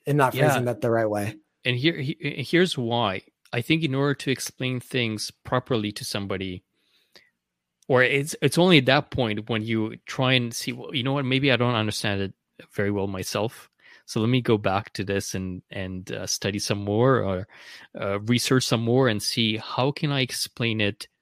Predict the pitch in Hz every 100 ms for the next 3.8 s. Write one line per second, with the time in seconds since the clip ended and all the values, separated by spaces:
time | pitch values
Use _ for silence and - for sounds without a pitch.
0 | _ _ _ - 156 151 120 117 113 104
1 | 98 104 101 - 127 107 - - 104 -
2 | _ _ - 113 101 110 101 98 92 101
3 | 92 - 92 - - 117 107 101